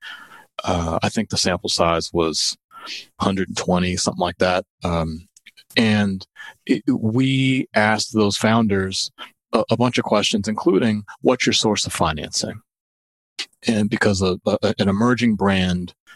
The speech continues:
you know, the, one of the most important, uh, hurdles that they must clear is ability to manage cash flow, to bridge them from wherever they start to when they need to raise money.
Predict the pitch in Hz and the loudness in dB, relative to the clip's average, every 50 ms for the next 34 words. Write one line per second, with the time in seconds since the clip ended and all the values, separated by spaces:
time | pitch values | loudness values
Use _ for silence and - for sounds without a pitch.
0 | - _ - - 104 95 90 90 92 - 107 92 101 104 101 98 98 95 95 92 | -20 _ -6 -2 0 0 0 0 -2 -4 -4 0 2 2 4 4 2 2 0 -2
1 | 92 90 90 - _ _ _ _ _ _ _ - 131 - 107 98 104 110 107 107 | -2 -4 -8 -12 _ _ _ _ _ _ _ -2 0 2 4 4 4 4 4 0
2 | 95 90 90 98 104 101 98 95 92 98 107 113 120 127 117 - - 123 110 104 | -2 -4 0 2 2 4 4 2 2 2 2 2 2 2 0 2 2 2 0 0
3 | - - - 117 113 - 120 110 104 101 101 - - - - _ _ - - - | -2 2 2 4 4 4 4 2 2 2 2 0 -6 -8 -12 _ _ -20 -20 -20
4 | - - _ _ _ _ _ _ _ - - - - - - - - - - 120 | -20 -20 _ _ _ _ _ _ _ -16 -6 -4 -2 -2 0 0 0 2 2 4
5 | 120 123 117 113 104 92 98 98 - 101 95 92 92 90 87 - - - - 113 | 4 4 2 2 0 2 0 0 2 2 2 2 2 0 -2 -2 -4 0 0 2
6 | 113 101 87 82 80 82 85 _ _ - - _ _ 104 98 95 90 90 87 - | 2 2 2 0 -2 -4 -8 _ _ -20 -20 _ _ 0 2 2 2 0 -2 -4
7 | - - _ - - - 87 87 85 104 107 117 131 123 127 117 113 113 113 113 | -8 -10 _ -20 -6 -4 -2 0 2 2 2 2 2 2 2 2 4 4 4 4
8 | 113 110 110 - - - 117 107 107 107 - - - 131 131 135 143 139 135 _ | 2 0 0 -2 0 0 2 2 2 0 -2 0 2 2 2 2 0 -2 -6 _
9 | _ _ _ _ - - - _ _ _ _ - _ - - - 104 92 87 104 | _ _ _ _ -20 -20 -20 _ _ _ _ -18 _ 0 2 2 2 0 2 2
10 | 113 113 104 110 110 117 117 120 120 123 127 120 - _ _ _ - - _ _ | 2 2 2 2 2 4 4 4 2 0 -4 -6 -12 _ _ _ -20 -20 _ _
11 | _ _ _ - - - 110 104 98 98 95 92 92 104 - 104 101 101 104 104 | _ _ _ -2 0 2 4 4 4 2 2 0 -2 -6 -6 -8 0 2 4 4
12 | 104 107 113 110 110 110 104 107 101 - - - 117 120 135 - - - _ _ | 4 4 2 2 2 2 2 2 2 2 2 2 4 4 4 2 0 -2 _ _
13 | _ _ _ - - 117 110 104 101 104 107 104 101 98 98 95 95 87 95 85 | _ _ _ 2 4 4 4 4 4 4 4 4 4 2 2 0 0 0 0 0
14 | 87 85 82 82 - - - - 73 67 - | 2 2 2 0 -2 -4 -6 -6 -8 -10 -12